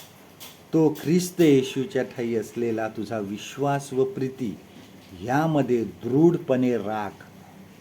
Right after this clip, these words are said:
आपल्यामध्ये वस्ती करणाऱ्या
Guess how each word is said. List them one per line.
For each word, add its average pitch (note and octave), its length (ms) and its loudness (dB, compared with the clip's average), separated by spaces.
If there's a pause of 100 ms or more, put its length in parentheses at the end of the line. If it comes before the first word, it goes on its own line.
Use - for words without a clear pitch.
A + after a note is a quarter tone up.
(540)
आपल्यामध्ये B2+ 1080 2
वस्ती B2 420 0
करणाऱ्या A2 720 -2